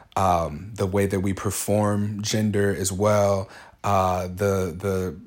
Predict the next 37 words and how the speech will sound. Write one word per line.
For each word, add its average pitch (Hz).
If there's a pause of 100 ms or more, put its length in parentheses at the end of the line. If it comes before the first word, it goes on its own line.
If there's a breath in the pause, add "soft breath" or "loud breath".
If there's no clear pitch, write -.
piece 113
of 92
sex -
education, 101
how 95
we 90
navigate 90
boundaries 98
and 78
relationships, 98 (220 loud breath)
how 123
we 127
relate 104 (140)
to 113
the 90
other. 85 (320 soft breath)
Sexuality 110
is 92
one 104
way 87 (100)
of 95
relating 87
to -
the 82
other. 82 (260 loud breath)
It's 92
not 98
just -
intercourse, - (460)
right? 87
And 90
it's, 87
it's -
a 95
way 98
that 90
we, 90